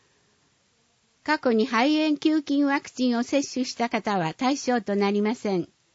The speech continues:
国見町子育て世代包括支援センター、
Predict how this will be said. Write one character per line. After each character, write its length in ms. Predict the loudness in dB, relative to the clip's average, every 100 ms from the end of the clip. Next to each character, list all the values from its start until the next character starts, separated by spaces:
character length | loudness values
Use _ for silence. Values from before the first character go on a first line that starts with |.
| _ _ _ _ _ _ -20 _ _ _ _ _ _ _ _ _ _ _ _ _ _ _ _ _ _ _
国 280 | 0 4 6
見 200 | 6 4
町 260 | 2 0 -4
子 140 | -8
育 340 | -2 0 0 -2
て 120 | -2
世 200 | -2 -2
代 240 | 0 -2
包 180 | 0 -2
括 200 | 0 -4
支 280 | -6 -8 -2
援 180 | 0 0
セ 220 | 0 0
ン 80 | 0
タ 140 | -2 -6
ー、 220 | -6